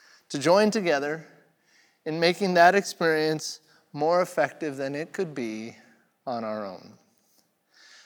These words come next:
That is the nature of the shared calling of Christ, known as the Great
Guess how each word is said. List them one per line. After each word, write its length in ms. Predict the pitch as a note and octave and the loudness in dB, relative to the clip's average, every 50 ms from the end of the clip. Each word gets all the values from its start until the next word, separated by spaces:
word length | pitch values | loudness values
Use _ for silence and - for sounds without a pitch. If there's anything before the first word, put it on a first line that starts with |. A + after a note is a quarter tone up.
| _ _ - | _ _ 2
That 280 | D3 D3 D#3 E3+ G3+ | 6 8 8 8 6
is 200 | G#3+ A3+ G#3 F#3+ | 6 2 0 2
the 100 | F3+ A#3 | 2 2
nature 640 | A3 G#3 F#3 D#3+ C#3+ C#3 C3 - - D3 D3 E3+ G3 F#3 - - _ _ _ _ _ _ _ _ _ _ _ _ _ _ _ _ _ _ _ - | 2 2 2 0 0 -2 -4 -6 -6 -4 -4 -4 -6 -10 -12 -16 _ _ _ _ _ _ _ _ _ _ _ _ _ _ _ _ _ _ _ -10
of 140 | C#3 C3+ A#2+ | -8 -4 -4
the 60 | C3+ | -4
shared 480 | - - - D#3+ D#3+ E3+ F3 F3 E3+ - | -4 0 2 4 6 6 6 4 0 -2
calling 500 | - - D#3 D3+ D3+ D3+ D3+ D#3 D#3+ D#3+ | 0 2 2 4 4 2 0 -2 -2 -2
of 180 | D#3 D#3 D3+ | -4 -6 -6
Christ, 540 | - - C#3+ A#2+ A2+ A2+ A#2 A#2 - - - _ _ - - - _ _ - | -6 -4 -4 -2 -2 -4 -8 -10 -12 -16 -20 _ _ -20 -20 -20 _ _ -6
known 380 | C#3+ D3+ E3+ G3 G3+ F#3 D#3+ | -2 -2 0 0 0 -2 -2
as 440 | B2 G#2 G2+ G#2+ G#2+ A2+ A#2 B2 - | -4 -6 -6 -8 -8 -8 -10 -12 -12
the 140 | - - C#3 | -10 -10 -10
Great 480 | B2+ C#3 A#2 G#2+ G2+ G#2 G#2 - - | -8 -6 -6 -6 -6 -8 -10 -14 -18